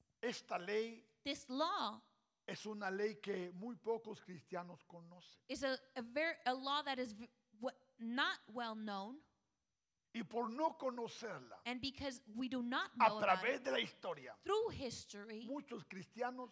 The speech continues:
Speaker 2: many
Speaker 1: han
Speaker 2: Christians
Speaker 1: dejado la iglesia.
Speaker 2: have left the church.
Speaker 1: Otros
Speaker 2: Others
Speaker 1: le han dado la espalda a Dios.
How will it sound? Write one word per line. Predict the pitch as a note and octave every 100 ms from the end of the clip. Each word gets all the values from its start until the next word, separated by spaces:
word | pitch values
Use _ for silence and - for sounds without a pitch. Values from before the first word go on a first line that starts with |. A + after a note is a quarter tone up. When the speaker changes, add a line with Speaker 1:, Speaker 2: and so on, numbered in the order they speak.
| -
Speaker 2:
many | A#3+ E4 G4 G4+
Speaker 1:
han | - -
Speaker 2:
Christians | D#4+ E4 - G3+ G3 G3 A#3+
Speaker 1:
dejado | F#3 D#3+ E3+ F#3 F#3
la | D#3+
iglesia. | B2 G#2+ G2 - -
Speaker 2:
have | C4 G#3
left | G#3+ G3 -
the | A#3+
church. | - - E4 F4 - - - _ _ _ _ _ _ _ -
Speaker 1:
Otros | A#3+ A#3+ A#3 A#3 - -
Speaker 2:
Others | A3 A#3+ C4+ D#4+ F#4 - - -
Speaker 1:
le | E3+ F#3+
han | G3+
dado | G3+ F#3+ F#3+
la | D#3+
espalda | - - F#3 F#3+ D3+ C3+
a | C3
Dios. | C#3 F#3